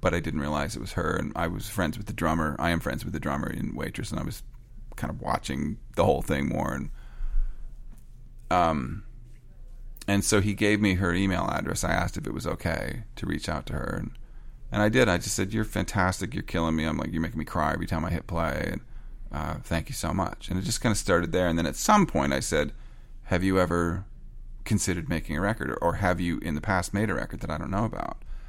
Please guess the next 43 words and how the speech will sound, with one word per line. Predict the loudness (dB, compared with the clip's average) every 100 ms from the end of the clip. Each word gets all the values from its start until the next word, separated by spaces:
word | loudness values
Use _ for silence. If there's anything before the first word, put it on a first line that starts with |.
| -12 -12 -12 -14 -10
And | -8
she | -6
said, | -4 2
"No, | 4 4 4 0
I, | 0 0 -8 -6
you | 0
know, | 4 4 2 -4 -4
you | 0
know, | 0
it's | 0 0
not, | 0 0
it's | -2
never | -2 0
felt | 0 2
right." | 2 0 -2 -6
And | -6 -4 -2
we | -2
finally | -4 2 4 6 4
met | 4 2 0 -8 -18 -14 -10 -4
in | -4
person, | 0 0 0 -2 -2 0
and, | -2 -6 -10 -14 -14 -16 -14 -14 -14 -12 -2
and | 0
I | 2
just | -2
said, | -6
"Why | -8 -8
don't | -8
you | -6
just, | -6 -6 -4
like, | -6 -8 -16 -16 -2
you | 2
wanna | 2
try?" | 2 0 0 0 -2 -6 -12 -18 -18 -20 -20 -18 -16 -16 -10 0
And, | 2 4 4
uh, | 4 4 4 2 -6 -14 -14 -12 -14 -2
and | 0 2
she | 0
said, | 0 2 2 0
she | 0
looked | 0 0
at | -2
me, | 0 -2 -4